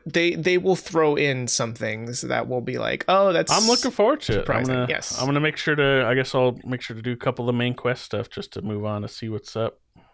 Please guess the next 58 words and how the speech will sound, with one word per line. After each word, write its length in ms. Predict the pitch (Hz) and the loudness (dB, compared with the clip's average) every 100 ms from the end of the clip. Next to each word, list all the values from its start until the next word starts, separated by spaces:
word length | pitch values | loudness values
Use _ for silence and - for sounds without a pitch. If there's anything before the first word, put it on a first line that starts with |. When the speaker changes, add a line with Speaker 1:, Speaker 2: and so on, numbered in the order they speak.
| _ | _
Speaker 1:
Mm-hmm. 380 | 131 120 117 - | -6 -4 -4 0
Yeah, 100 | 127 | 0
I'd 80 | 135 | 2
be 40 | |
Speaker 2:
when 40 | 147 | 2
I 20 | |
Speaker 1:
curious 340 | 180 160 104 | 4 2 4
Speaker 2:
get 80 | 135 | 4
back 180 | 127 117 | 4 4
Speaker 1:
to, 40 | - | 0
Speaker 2:
to 100 | 95 | -4
it. 140 | 95 - - _ - | -6 -14 -20 _ -4
Speaker 1:
to 100 | 127 | 0
see 140 | 135 | 2
what 100 | 120 | 2
your 100 | 110 | -2
thoughts 340 | - 110 107 123 | -2 -2 -2 -2
are 180 | 58 | -2
for, 320 | - - - - | -4 -8 -8 -10
for 160 | - 117 | -10 -8
when 160 | 113 - | -8 -2
Speaker 2:
Huh. 160 | 202 | 0
Speaker 1:
they, 60 | - | 0
um, 280 | 50 50 - _ - | -4 -10 -14 _ -4
they 80 | 120 | -2
do 100 | 120 | 0
the 40 | |
big 160 | 110 107 | -2 -4
change. 220 | 120 113 | -6 -8
Like, 260 | 143 120 127 | -4 -4 -2
Speaker 2:
I'm 140 | 170 | 0
Speaker 1:
I, 220 | 180 196 | 4 4
Speaker 2:
guessing 380 | 180 226 - 202 | 4 2 2 2
this 160 | 185 - | 2 2
Speaker 1:
yeah. 40 | |
Speaker 2:
must 180 | 180 156 | 0 2
be 120 | 170 | 2
the 100 | 147 | 4
big 180 | 139 143 | 2 0
hook 160 | - 143 | 0 -2
happens 280 | 147 135 120 | -2 -2 -2
when 120 | 127 | 0
you 80 | 123 | 4
go 100 | 120 | 4
meet 240 | 113 117 | 2 0
the, 80 | 107 | -2
like, 360 | 101 98 - - _ _ - - | -4 -6 -10 -20 _ _ -18 -8
clan 320 | 113 113 117 | -4 -2 -2
leader 140 | 117 | -2
or 20 | 107 | -2
the 80 | |
tribe 320 | 101 120 113 110 | -2 0 0 0
leader, 320 | 117 113 117 - - _ - - | 0 -2 -6 -14 -20 _ -20 -14
is 180 | 107 | -10
my 120 | 110 104 | -6 -2
guess. 380 | 107 113 - - - _ _ _ - | -2 -2 -6 -18 -20 _ _ _ 0
Speaker 1:
Um, 560 | 147 160 165 165 160 - _ _ _ _ _ _ _ - | 2 4 2 -2 -8 -12 _ _ _ _ _ _ _ -4
mm, 540 | 233 240 240 233 233 | 0 0 0 0 -2